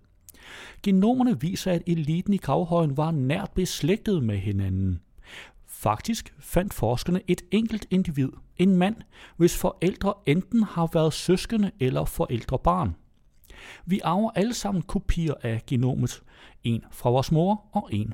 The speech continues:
fra vores far." Det her individs genomkopier var ekstremt ens. "Et tydeligt tegn på tæt indavl," siger Lara Cassidy. Forskerne mener, at det kan tyde på, at eliten har brugt incest som et politisk værktøj.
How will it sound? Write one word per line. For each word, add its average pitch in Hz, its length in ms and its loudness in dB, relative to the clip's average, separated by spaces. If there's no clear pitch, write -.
fra - 140 -4
vores 123 200 0
far." 92 360 -6
Det 285 140 2
her 165 240 2
individs 110 480 -2
genomkopier 127 840 0
var 117 300 -2
ekstremt 127 840 -2
ens. 117 460 -2
"Et 180 200 0
tydeligt 196 440 0
tegn 147 280 -2
på - 200 4
tæt - 400 -2
indavl," 107 480 0
siger 101 380 -4
Lara 101 280 -4
Cassidy. 98 560 -6
Forskerne 110 500 0
mener, 131 440 2
at 123 220 0
det 160 100 0
kan 202 220 -2
tyde 202 300 2
på, 180 160 2
at 170 120 0
eliten 170 440 0
har 190 60 2
brugt 180 320 -2
incest - 680 -2
som 139 240 0
et 143 140 -2
politisk 113 560 -2
værktøj. 110 460 -2